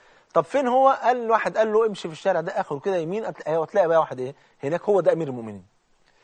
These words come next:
فراح فوجد عمر بن عبد العزيز، أعزكم الله، عامل، آه، طين بمية كده، يعني مية بتراب عاملها طين، وعمال بيليس فتحات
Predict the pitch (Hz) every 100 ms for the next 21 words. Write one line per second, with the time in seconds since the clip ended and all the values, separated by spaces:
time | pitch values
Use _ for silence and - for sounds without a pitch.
0 | _ _ - 220 247 247 - - - _
1 | _ _ _ _ 180 170 226 196 175 151
2 | 202 233 165 139 147 165 139 147 139 135
3 | 196 160 - _ _ _ _ _ _ _
4 | _ 151 170 190 170 165 147 165 190 165
5 | - 165 220 185 156 143 135 131 123 117
6 | 113 - - _ _ - 214 220 170 143
7 | 165 180 165 175 160 147 175 202 175 131
8 | 135 156 190 175 175 175 147 214 214 196
9 | _ _ _ 160 160 175 233 226 165 180
10 | 180 240 214 208 202 - 190 180 180 -
11 | 247